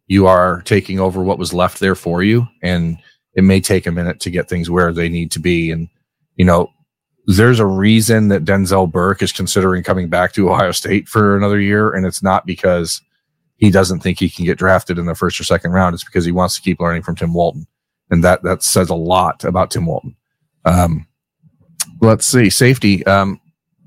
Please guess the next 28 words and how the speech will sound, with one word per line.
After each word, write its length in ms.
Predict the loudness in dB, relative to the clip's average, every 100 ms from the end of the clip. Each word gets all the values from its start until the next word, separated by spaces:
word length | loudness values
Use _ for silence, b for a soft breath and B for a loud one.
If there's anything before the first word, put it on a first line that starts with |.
| _ -2
it's 160 | 0
gotta 220 | 0 2
be, 100 | 2
like, 180 | 2 0
a 40 | -2
C 240 | -2 -2
plus 400 | 2 2 2 0
just 180 | -6 -8
because 260 | -2 0
you 60 | 0
get 160 | -2 -2
two, 260 | -2 -2 -2
it's 140 | -2 2
only 220 | 2 0
two, 420 | 0 0 0 -2 b b b 2
and 80 | 4
you 80 | 6
definitely 380 | 4 2 0
needed 320 | 0 0 -2 -4
three 260 | -2 0
in 80 | 0
this 140 | -2
class 380 | 0 2 2 0
for 180 | -4 -4
the 100 | -4
second 320 | -2 -4 -4
straight 240 | -4 -2 -2
year. 360 | 0 0 -2